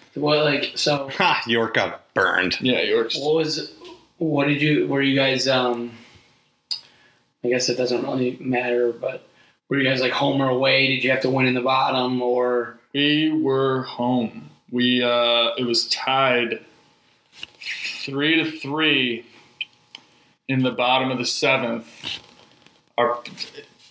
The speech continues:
Speaker 3: our pitcher, Zach Weigel, pitched a complete game in the state championship, which is just outrageous. Like,
Speaker 1: Yeah.
Speaker 3: everybody knew from the start, he was our leadoff and starting pitcher. N-, not a <laughs> single person was like,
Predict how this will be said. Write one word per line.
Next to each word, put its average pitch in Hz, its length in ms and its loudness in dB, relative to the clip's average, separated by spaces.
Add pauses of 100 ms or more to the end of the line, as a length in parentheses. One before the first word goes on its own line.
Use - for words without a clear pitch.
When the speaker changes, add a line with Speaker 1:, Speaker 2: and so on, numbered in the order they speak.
Speaker 3:
our 131 140 -2
pitcher, 151 420 2
Zach 120 360 0
Weigel, 120 400 0
pitched - 300 0
a 120 80 0
complete 123 480 -2
game 110 500 -2 (100)
in 120 120 0
the 110 80 2
state 113 260 2
championship, 110 760 0
which 113 240 0
is 113 160 0
just 113 440 0
outrageous. 104 760 -2
Like, 117 140 0
Speaker 1:
Yeah. - 60 -2
Speaker 3:
everybody 180 480 2
knew 135 240 0
from 131 200 -2
the 117 80 0
start, 117 480 0 (420)
he 156 100 0
was 156 160 2
our 127 120 0
leadoff 151 600 2
and 123 460 2
starting 120 460 0
pitcher. 113 540 0 (460)
N-, 123 360 0 (420)
not 147 320 0
a 147 60 2
<laughs> - 0 -
single - 760 2
person 151 520 0
was 123 160 0
like, 113 260 2